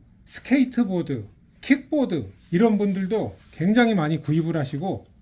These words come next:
입소문을 많이 내주셨습니다. 그래서 이 제품은 에어플렉스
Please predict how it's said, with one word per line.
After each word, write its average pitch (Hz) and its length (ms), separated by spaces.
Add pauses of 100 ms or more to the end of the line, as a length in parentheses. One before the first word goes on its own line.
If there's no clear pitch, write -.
(280)
입소문을 202 640
많이 127 260
내주셨습니다. 123 800 (880)
그래서 160 200
이 147 180
제품은 196 600 (540)
에어플렉스 202 1200